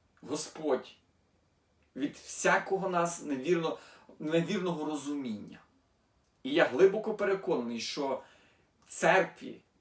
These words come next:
серед людей, які люблять Господа, які віддалися для Нього, не повинно бути місця для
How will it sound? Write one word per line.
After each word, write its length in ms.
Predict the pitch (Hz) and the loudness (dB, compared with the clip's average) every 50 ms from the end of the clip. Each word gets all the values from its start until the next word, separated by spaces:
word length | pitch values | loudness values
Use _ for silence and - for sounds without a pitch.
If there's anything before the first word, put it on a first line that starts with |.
| _ _ _ _ | _ _ _ _
серед 380 | - - - - 147 139 139 135 | -16 -10 -8 -6 -4 -4 -4 -4
людей, 340 | 160 139 156 190 196 196 180 | -4 6 8 10 10 10 8
які 220 | 170 - 151 143 | 4 0 -2 -4
люблять 540 | 131 131 147 160 185 208 190 175 202 185 165 | -2 -2 -2 -2 -2 -2 2 4 4 4 4
Господа, 520 | 170 160 160 139 123 - - - 117 - - - _ _ _ _ _ - _ _ _ _ _ _ _ _ _ _ | 0 -2 -2 -2 -2 -2 -6 -12 -14 -16 -16 -20 _ _ _ _ _ -20 _ _ _ _ _ _ _ _ _ _
які 260 | - - - - 165 151 | -12 -10 -6 -6 -4 -2
віддалися 640 | 147 143 127 151 151 160 185 208 214 208 - 180 | -2 2 2 4 4 6 6 4 4 2 -2 -4
для 160 | 151 156 165 | -4 -2 -2
Нього, 400 | 156 147 127 110 110 - - - - _ _ _ _ _ _ _ _ _ _ _ _ _ _ _ _ _ _ _ _ _ _ _ _ _ _ | -2 -4 -6 -6 -8 -10 -14 -18 -20 _ _ _ _ _ _ _ _ _ _ _ _ _ _ _ _ _ _ _ _ _ _ _ _ _ _
не 240 | - 127 127 147 160 | -8 -2 0 0 0
повинно 540 | 160 - 156 151 165 190 202 185 170 143 123 | 0 0 -2 4 6 6 6 6 4 0 0
бути 400 | 117 123 165 170 165 - 147 135 | 0 -2 -2 -2 -2 -2 -2 -2
місця 580 | 127 127 139 147 175 190 180 - - - 117 107 | -2 -2 -2 0 -2 -2 -2 -4 -6 -4 -6 -4
для 440 | 107 107 123 123 120 - - - | -2 2 4 4 4 2 0 -6